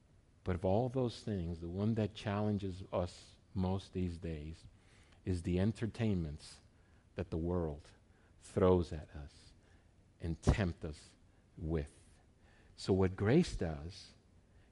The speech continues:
grace will help you to ask honest questions of yourself and of the entertainments that you choose to participate in life.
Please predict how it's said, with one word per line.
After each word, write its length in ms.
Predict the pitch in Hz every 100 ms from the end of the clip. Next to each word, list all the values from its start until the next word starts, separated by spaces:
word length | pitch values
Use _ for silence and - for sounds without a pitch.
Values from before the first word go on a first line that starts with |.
| -
grace 460 | - 98 120 147
will 120 | 160 135
help 360 | - 131 117
you 100 | 107
to 220 | 92 104 101
ask 440 | 95 90 - - - - - -
honest 400 | 104 127 135 -
questions 720 | - 113 - - 80 73 76 - - - - - - - - - -
of 160 | - 87
yourself 640 | 90 95 - 110 156 - - - - - - - - -
and 160 | 92
of 100 | 90
the 140 | 87 90
entertainments 920 | 107 - 92 117 107 90 82 - - - - - - - -
that 120 | 87
you 160 | 85 87
choose 640 | 82 - 101 98 90 - -
to 100 | -
participate 800 | - 92 101 90 82 - 80 85 - - - - - - -
in 80 | 90
life. 520 | 82 76 73 - -